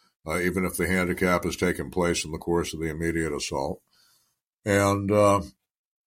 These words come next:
a position of disadvantage. Uh, we both mentioned the, uh, Zimmerman case.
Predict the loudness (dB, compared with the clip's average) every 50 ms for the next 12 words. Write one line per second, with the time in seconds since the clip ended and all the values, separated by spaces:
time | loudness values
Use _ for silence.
0 | -8 -8 -8 _ _ _ _ -4 -2 -2 -2 -2 -4 -4 -2 -2 -2 0 -2 -2
1 | -2 -2 -2 0 -2 -2 0 0 -2 -2 0 -2 0 0 0 -2 -4 -8 -16 -16
2 | -20 -20 -20 _ _ -20 -20 -20 _ _ _ _ -4 -2 0 2 2 0 0 0
3 | 2 2 2 2 0 0 0 0 0 0 0 0 0 0 0 -2 -2 -2 -2 -2
4 | 0 0 2 2 2 2 2 0 -2 -2 -4 -4 -2 -2 -2 -2 -2 -4 -6 -10
5 | -10 -12 -14 -14 -14 -18 -20